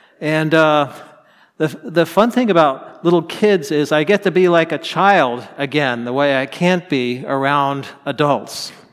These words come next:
I experience youthfulness afresh through them. And some of you,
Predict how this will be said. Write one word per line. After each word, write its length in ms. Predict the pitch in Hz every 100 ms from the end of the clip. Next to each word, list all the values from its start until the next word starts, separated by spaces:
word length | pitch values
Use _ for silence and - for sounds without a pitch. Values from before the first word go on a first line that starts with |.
| - _ _ _ _
I 120 | 135
experience 840 | 147 - - 190 208 196 185 - -
youthfulness 840 | 143 185 196 - 165 139 135 127 -
afresh 680 | 139 135 - 180 143 123 -
through 280 | - 147 139
them. 440 | 165 175 113 104 - - _ - _ _ _ _ _ -
And 160 | 139 143
some 240 | - 214
of 160 | 220 160
you, 440 | 143 143 240 175